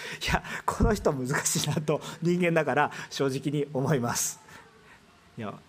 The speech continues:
先生最悪ですね」と思うかもしれない。すいません。思います。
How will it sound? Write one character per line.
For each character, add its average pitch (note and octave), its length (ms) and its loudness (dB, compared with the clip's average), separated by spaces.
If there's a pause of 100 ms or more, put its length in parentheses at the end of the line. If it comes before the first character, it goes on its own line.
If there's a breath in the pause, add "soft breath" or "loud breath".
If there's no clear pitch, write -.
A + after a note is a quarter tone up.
先 B2 180 -10
生 A#2 200 -2
最 B2+ 240 -4
悪 A#2 140 -4
で A2+ 100 -2
す - 80 -12
ね」 F2 120 -8
と F2+ 80 -10
思 A2 140 -8
う - 20 -10
か G#2 100 -10
も - 40 -12
し C3 100 -6
れ A2+ 60 -8
な A2+ 200 -6
い。 A2 100 -8
す - 160 -6
い - 20 -2
ま - 100 -6
せ C3+ 120 -4
ん。 - 60 -10 (400 loud breath)
思 C#3 200 0
い A#2 60 -2
ま A#2 100 -4
す。 - 200 -6